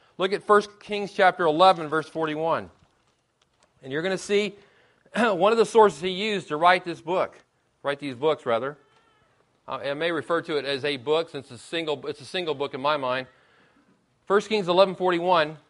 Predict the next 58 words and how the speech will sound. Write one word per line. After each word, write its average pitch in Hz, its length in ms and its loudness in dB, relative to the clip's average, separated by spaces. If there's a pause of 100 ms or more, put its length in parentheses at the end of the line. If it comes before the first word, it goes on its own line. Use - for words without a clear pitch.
(1080)
the 143 80 -4
writer 190 380 6
says 180 320 0
something. 180 320 -6
Have 185 120 -4
you 214 60 -2
ever 233 100 -4
read 240 120 -4
this 196 140 -16
in 202 80 -10
your 180 80 -12
Bible, 180 360 -2
things 175 240 -12
like 165 160 -4
this, 160 180 -10
and 135 100 -14
you 127 80 -12
wonder 143 240 -8
what 127 120 -6
it 127 40 -10
was? 151 200 -6 (280)
"Now 165 120 6
the 160 100 2
rest 220 260 8
of 208 100 -4
the 180 140 0
acts 185 220 6
of 151 80 -10
Solomon 165 460 0
and 123 80 -4
whatever 151 260 4
he 147 140 -8
did, 131 400 0 (480)
his 131 160 -8
wisdom, 180 420 0
are 151 220 2
they 165 120 -2
not 180 260 2
written 170 240 -4
in 151 80 -8
the 135 60 -8
book 165 300 -2
of 139 120 -6
the 143 160 -4
Acts 190 360 4
of 151 120 -18
Solomon?" 180 560 -2 (1120)
What's - 200 -14
the 240 120 -6
book 196 260 -4
of 208 80 -4
the 165 140 -4
Acts 170 240 0
of 156 100 -16
Solomon? 143 580 -6
That's 120 180 -20
not 170 180 -6
a 110 100 -10